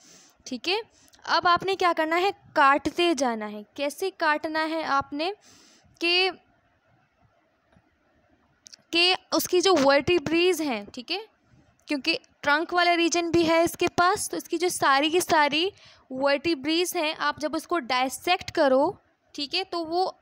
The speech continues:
ventrally होनी चाहिए, मतलब आगे की साइड पे होनी चाहिए। pin down the forelimbs and hind limbs। ये जो होती है ना इसकी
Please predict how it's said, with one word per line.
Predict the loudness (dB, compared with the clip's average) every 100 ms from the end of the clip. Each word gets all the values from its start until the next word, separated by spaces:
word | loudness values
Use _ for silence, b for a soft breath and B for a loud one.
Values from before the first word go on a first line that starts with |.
| -12
ventrally | -4 -4 -4 -6 -4 0 0
होनी | -2 -8 -10
चाहिए, | -10 -10
मतलब | -12 -8 -8 -4
आगे | -4 -2 -4
की | -4
साइड | -2 0 -2 0
पे | 0
होनी | 2 0 -4
चाहिए। | -6 -8 -10 -18 b b b b b _ 0
pin | 0 2
down | 4 6 6 2 -4 -12 -4
the | -2
forelimbs | -2 0 4 4 4 4 0 -4
and | -6 -4
hind | -4 -4 -2 -4
limbs। | -6 -8 -14 -16 B B
ये | -4 0 2
जो | 6 4
होती | 4 0
है | -2
ना | 0
इसकी | -2 -2 -4 -4